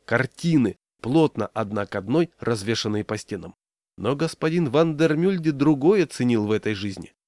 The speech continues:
Больше всего восхитила его могучая четырёхспальная кровать под балдахином в стиле ретро. О, это было достойное сооружение. Он даже почтительно поаплодировал кровати. Колоссально.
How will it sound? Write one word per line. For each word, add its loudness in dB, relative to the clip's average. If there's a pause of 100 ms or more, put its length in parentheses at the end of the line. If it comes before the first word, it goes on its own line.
(180)
Больше -2
всего 0
восхитила -2
его 0
могучая -2
четырёхспальная -2
кровать -4
под -4
балдахином -2 (100)
в -16
стиле -2
ретро. -4 (400)
О, -2
это 0
было 0
достойное 2
сооружение. 0 (380)
Он 2
даже 0
почтительно -2
поаплодировал 0
кровати. -6 (120)
Колоссально. -4